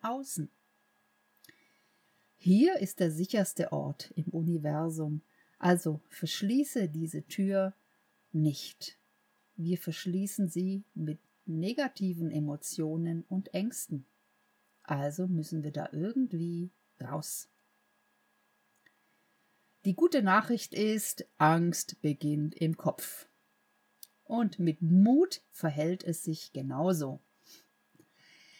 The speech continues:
Wir müssen uns also erstmal mit der Angst beschäftigen und hier unseren ganzen Mut hervorkramen. Da geht kein Weg dran vorbei, ja, wenn wir in jeder Situation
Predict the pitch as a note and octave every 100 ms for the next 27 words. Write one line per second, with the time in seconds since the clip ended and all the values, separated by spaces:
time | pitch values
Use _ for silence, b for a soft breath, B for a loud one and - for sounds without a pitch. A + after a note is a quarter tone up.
0 | b E3+ F#3+ C4+ C4+ F#3+ F#3+ - E3 F3+
1 | F3 F3 F3 - E3+ - E3+ D#3 D#3 -
2 | D3 E3 - D3+ - F#3 G3+ - F3+ D3+
3 | C#3+ C3+ D3+ _ _ _ _ _ _ _
4 | _ - B3 - G#3 G#3 G3+ b b -
5 | F#3 F3+ E3+ D#3+ E3+ G3 F#3+ E3 E3 G3+
6 | D4 - E3 - G3 G#3+ - - C3+ C#3
7 | D3 F3+ A3+ B3 B B B E3 D#3+ F3+
8 | G3 - _ - G3 A3 F3+ - - D#3
9 | - D3+ C#3 B2+ D#3+ A#3+ B3 b b -
10 | D#3 F#3+ F#3+ E3+ F#3+ F3+ G3+ G#3 - E3
11 | D#3 D3 D#3+ F#3+ A#3+ A3+ A3 E3+ D#3 E3
12 | D3+ - - D3+ D3+ F3 G#3+